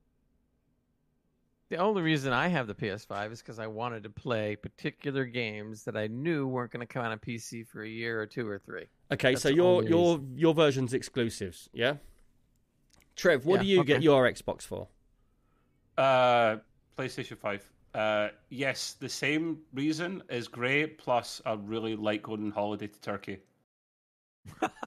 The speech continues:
Speaker 2: Sorry, did you hear that?
Speaker 1: Yeah,
Speaker 3: No.
Speaker 1: we heard that.
Speaker 2: <laughs>
Speaker 3: No, I didn't hear nothing.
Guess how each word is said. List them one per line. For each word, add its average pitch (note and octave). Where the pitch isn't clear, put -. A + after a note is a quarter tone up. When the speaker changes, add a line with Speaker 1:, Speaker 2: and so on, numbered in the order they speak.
Speaker 2:
Sorry, G2+
did G2+
you G#2
hear A#2
that? F2+
Speaker 1:
Yeah, B2+
Speaker 3:
No. C#3
Speaker 1:
we C#3+
heard B2+
that. G#2+
Speaker 2:
<laughs> C#4+
Speaker 3:
No, -
I -
didn't -
hear G#2+
nothing. G2+